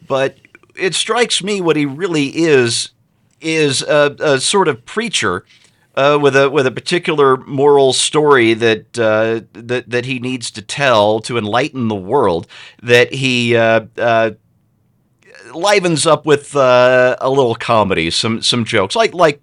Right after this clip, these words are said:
like any good Christian preacher might, uh, do at the pulpit. But no, he's, he's not an entertainer. That's, that's not his job. He's, he's, he's posing as one.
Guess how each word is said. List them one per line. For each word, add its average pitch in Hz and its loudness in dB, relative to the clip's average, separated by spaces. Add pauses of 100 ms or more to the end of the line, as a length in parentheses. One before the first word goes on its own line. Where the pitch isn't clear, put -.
like 127 0 (300)
any 117 -2
good 139 -2 (140)
Christian 170 -6
preacher 107 -6
might, 98 -6
uh, 92 -4 (260)
do 107 -4
at 90 -6
the - -10
pulpit. 85 -10 (520)
But 170 0
no, 165 2
he's, 185 -6
he's 220 -8
not 226 0
an 185 -2
entertainer. 143 -4
That's, - -10
that's 156 -6
not 151 -2
his 139 -6
job. 120 -2
He's, 110 -6
he's, 127 -8
he's 123 -8
posing 151 -4
as 104 -8
one. 107 -4